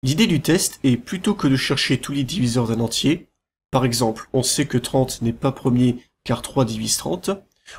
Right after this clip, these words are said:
on fait le chemin inverse. Plus concrètement, si on reprend l'exemple de trente,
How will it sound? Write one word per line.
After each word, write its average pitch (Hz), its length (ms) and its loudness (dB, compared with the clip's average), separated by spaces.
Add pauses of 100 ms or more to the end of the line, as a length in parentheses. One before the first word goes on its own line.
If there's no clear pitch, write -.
on 135 60 4
fait 214 160 2
le 214 80 4
chemin 196 320 6
inverse. - 560 0 (140)
Plus 143 100 0
concrètement, 143 720 2 (160)
si - 160 -4
on 131 100 6
reprend 131 260 2
l'exemple 123 360 0
de 117 80 2
trente, 131 400 -2